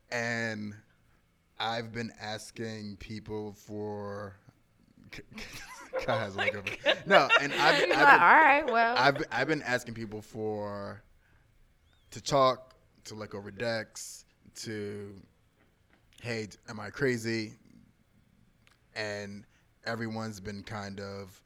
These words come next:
Speaker 1: like, "Oh, no, you're not crazy. Um, I will look at that deck."
Speaker 2: We know that you're not crazy.
Speaker 1: No, I, but
Speaker 2: Oh, I don't know
Speaker 1: the,
Speaker 2: about
Speaker 1: the
Speaker 2: Kyle.
Speaker 1: thing is,
Speaker 2: I don't
Speaker 1: is
Speaker 2: think
Speaker 1: that
Speaker 2: you're
Speaker 1: I'm trying,
Speaker 2: <laughs>
Speaker 1: I'm, because I'm trying to build something that has never been built the way that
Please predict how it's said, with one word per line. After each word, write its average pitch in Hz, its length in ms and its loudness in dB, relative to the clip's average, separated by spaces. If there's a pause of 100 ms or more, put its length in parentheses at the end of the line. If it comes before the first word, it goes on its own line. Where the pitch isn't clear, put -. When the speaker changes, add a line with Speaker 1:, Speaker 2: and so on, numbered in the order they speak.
(200)
Speaker 1:
like, 101 300 -8 (240)
"Oh, 160 120 -8
no, 156 220 -6
you're 107 140 -6
not 165 200 -10
crazy. 101 480 -16 (480)
Um, 98 460 -12 (920)
I 147 100 -6
will 165 160 -2
look 123 160 -6
at 101 100 -16
that 92 160 -16
deck." 87 220 -20 (180)
Speaker 2:
We 302 100 -12
know 403 120 -8
that 294 140 -12
you're 185 100 -14
not 175 200 -14
crazy. - 460 -20 (1500)
Speaker 1:
No, 165 180 4
I, 117 260 0 (200)
but 131 140 -4
Speaker 2:
Oh, 208 60 0
I 202 60 -2
don't 196 120 -6
know 208 60 -6
Speaker 1:
the, 196 60 -4
Speaker 2:
about 175 160 -6
Speaker 1:
the 127 60 -6
Speaker 2:
Kyle. - 80 -8
Speaker 1:
thing 143 200 2
is, 120 340 -2
Speaker 2:
I 285 80 2
don't 120 80 -4
Speaker 1:
is 113 60 -8
Speaker 2:
think 101 80 -10
Speaker 1:
that 110 180 -4
Speaker 2:
you're 110 80 -8
Speaker 1:
I'm 110 100 -8
trying, 113 340 -4
Speaker 2:
<laughs> - 60 -4
Speaker 1:
I'm, 113 100 0 (600)
because 143 300 0
I'm 127 100 -2
trying 139 240 -2
to 123 60 -4
build 117 200 -6
something 110 340 -8
that 101 260 -10 (180)
has 104 300 -12
never 104 240 -10
been 101 260 -10
built 101 340 -12 (100)
the 110 100 -12
way 101 220 -10
that 95 320 -14